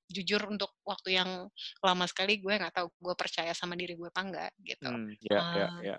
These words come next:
Speaker 2: ya.
Speaker 1: nah, yang menarik, yang menarik, gue ngobrol sama temen gue, gue tanya kan, dia kan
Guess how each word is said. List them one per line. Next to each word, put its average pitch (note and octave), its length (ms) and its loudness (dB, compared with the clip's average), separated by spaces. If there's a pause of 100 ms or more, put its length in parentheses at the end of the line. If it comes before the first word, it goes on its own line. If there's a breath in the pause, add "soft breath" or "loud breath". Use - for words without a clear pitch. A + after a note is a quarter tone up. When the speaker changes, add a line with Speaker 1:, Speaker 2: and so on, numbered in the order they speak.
Speaker 2:
ya. G2+ 180 -6 (300 loud breath)
Speaker 1:
nah, F#3+ 100 12
yang G3+ 180 10
menarik, C4+ 460 8
yang F#3+ 140 0
menarik, F#3+ 360 2
gue F#3+ 160 0
ngobrol F3+ 380 -2
sama F3+ 240 0
temen F3+ 280 -4
gue, F#3+ 180 -4
gue G3 140 0
tanya F3+ 360 4
kan, E3+ 220 2
dia G3+ 140 2
kan B3 200 2